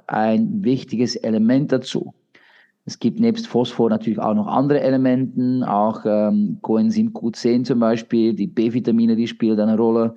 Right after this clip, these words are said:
auch Zink spielt eine Rolle, Nukleotide, was auch ein sehr interessanter Baustein ist, spielen alle eine Rolle, ob die Mitochondrien entsprechend genug Energie leisten können,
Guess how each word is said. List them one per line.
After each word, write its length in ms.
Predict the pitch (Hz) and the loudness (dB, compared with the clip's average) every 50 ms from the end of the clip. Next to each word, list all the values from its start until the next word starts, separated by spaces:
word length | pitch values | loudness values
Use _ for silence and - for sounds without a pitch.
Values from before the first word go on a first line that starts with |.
| - _ _ _ _ _ _ | -12 _ _ _ _ _ _
auch 240 | - 101 104 - - | -2 -2 -2 -2 -6
Zink 560 | - - - 139 127 123 135 131 - - - - - _ _ | -10 -4 0 0 2 2 0 -2 -4 -10 -16 -18 -20 _ _
spielt 600 | - - - _ - 120 120 120 123 120 - - | -18 -18 -16 _ 0 2 2 2 0 -2 -6 -6
eine 260 | - 113 110 117 113 | -2 0 2 2 2
Rolle, 280 | 107 120 120 120 120 120 | 4 4 4 4 4 4
Nukleotide, 800 | 120 120 120 - - 113 110 110 - - 135 143 147 147 143 131 | 2 2 0 0 0 0 0 0 -2 -2 0 2 2 2 2 2
was 160 | 123 120 - | 0 -2 -4
auch 320 | - - 110 117 131 - | -6 -4 -2 -2 -2 -2
ein 180 | - 127 120 127 | -4 -4 -4 -4
sehr 320 | 120 - 127 120 123 120 - - - - - - _ _ _ | -2 0 0 0 0 -2 -4 -12 -20 -20 -20 -20 _ _ _
interessanter 580 | - 117 113 117 110 - 131 113 120 117 127 | -4 -2 -2 -4 -2 0 0 0 2 2 0
Baustein 580 | 113 110 107 107 123 135 135 - 131 123 120 123 | 2 2 2 2 2 0 0 0 0 0 2 2
ist, 360 | - 120 117 127 117 - - _ _ _ _ _ _ _ _ _ _ _ _ _ _ _ _ _ | 2 0 0 0 -2 -8 -16 _ _ _ _ _ _ _ _ _ _ _ _ _ _ _ _ _
spielen 360 | - - - - 131 113 117 127 | -18 -16 -4 0 0 2 2 2
alle 180 | - 117 131 | 2 0 2
eine 180 | 131 131 120 113 | 2 2 2 4
Rolle, 480 | 110 117 123 135 143 143 135 120 - - _ _ _ _ _ _ _ _ _ _ | 4 4 4 4 2 2 0 -2 -6 -14 _ _ _ _ _ _ _ _ _ _
ob 260 | - 135 139 - - | 0 0 0 0 -4
die 180 | - 127 120 120 | -2 -2 0 0
Mitochondrien 880 | 120 120 113 120 117 117 - 123 123 131 139 131 135 131 120 117 - - | 0 0 0 -2 -4 -2 0 0 0 0 0 0 0 0 0 0 -2 -4
entsprechend 720 | - 113 113 - - - 123 123 117 - 113 110 110 - | -8 -8 -8 -8 -6 -4 -4 -2 0 0 0 0 0 -2
genug 420 | - 131 127 131 143 147 143 - - | -2 -2 0 2 0 0 -2 -4 -4
Energie 720 | - 135 117 117 120 113 - - 120 123 117 113 113 - - | -2 0 0 2 0 -2 -2 -4 -2 0 0 0 -2 -6 -6
leisten 720 | - 120 110 107 104 95 95 110 131 135 - - 180 175 165 | -4 -2 0 2 2 2 2 0 0 0 0 0 0 0 2
können, 400 | - 143 120 113 117 135 165 165 | 2 2 2 2 2 0 0 -4